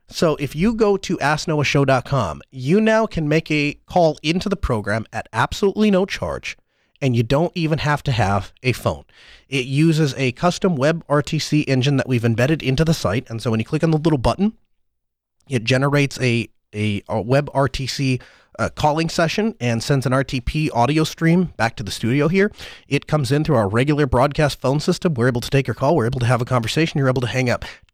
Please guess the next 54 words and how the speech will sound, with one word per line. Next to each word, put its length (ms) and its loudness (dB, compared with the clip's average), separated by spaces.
Totally 640 2
anonymous 500 2
because 580 0
it 100 -4
doesn't, 180 0
we 60 0
don't 160 0
log 240 4
anything. 300 0
We 80 -2
don't 140 -10
track 280 0
anything. 300 0
You 80 -2
can 120 -6
make 160 0
up 100 -6
a 40 -2
name 220 2
if 120 -4
you 60 2
want 240 2
to, 160 2
and 120 2
you're 100 6
able 160 2
to 100 -12
participate 480 -2
in 40 -8
the 80 -6
program. 320 -4
Why 120 2
did 160 0
we 80 4
do 160 2
that? 240 -2
Well, 260 2
we 120 4
want 340 2
to 180 0
allow 240 4
people 320 -6
from 220 -6
outside 400 0
the 60 -8
country 300 -4
to 80 -4
participate, 680 -4
and 160 -2
we 140 4
understand 560 0
that 160 -4
there 280 0
are, 340 2